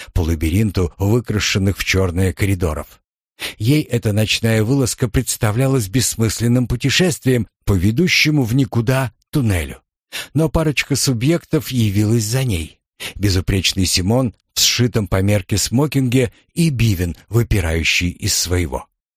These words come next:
Она вытерпела гнетущее выступление Гюнтера Филица в своем прикиде под Лолу-Лолу, похожим на последнего аристократа мира, разрушенного развратом и цинизмом. Мира, который пороки и высокомерие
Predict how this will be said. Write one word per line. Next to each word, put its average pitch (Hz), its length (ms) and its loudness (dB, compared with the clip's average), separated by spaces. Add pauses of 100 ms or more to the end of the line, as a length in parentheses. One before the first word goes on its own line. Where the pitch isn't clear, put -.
(540)
Она 78 260 -2
вытерпела 80 580 -2
гнетущее 87 600 0
выступление 101 720 0
Гюнтера 101 500 0
Филица 85 600 -4 (160)
в - 80 -10
своем 82 380 0
прикиде 90 480 -2
под 80 240 -4
Лолу-Лолу, 95 920 0 (200)
похожим 135 460 0
на 131 100 2
последнего 131 640 0
аристократа 113 840 -2
мира, 127 420 2 (180)
разрушенного 120 920 0
развратом 110 840 -2
и 113 120 -2
цинизмом. 113 640 -2 (340)
Мира, 87 640 0
который 92 420 0
пороки 113 460 0
и 120 240 0
высокомерие 123 880 2